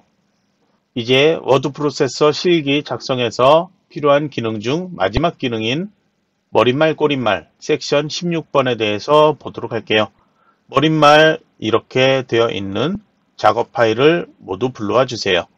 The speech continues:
그리고 이제 머릿말에서 보면은 쪽 테두리 위쪽에 아무것도 나타나 있지 않죠. 머릿말의 풀이 결과 보면은 위쪽에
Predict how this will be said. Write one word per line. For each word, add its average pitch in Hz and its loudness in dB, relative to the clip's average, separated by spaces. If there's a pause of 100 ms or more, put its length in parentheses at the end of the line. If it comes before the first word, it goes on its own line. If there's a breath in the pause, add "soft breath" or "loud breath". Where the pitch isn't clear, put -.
(420)
그리고 127 2
이제 127 0
머릿말에서 135 0
보면은 120 -4 (200)
쪽 175 2
테두리 147 2
위쪽에 120 2
아무것도 104 -2
나타나 123 0
있지 107 -6
않죠. 98 -2 (420)
머릿말의 139 4
풀이 175 0
결과 147 4
보면은 117 -2
위쪽에 107 -2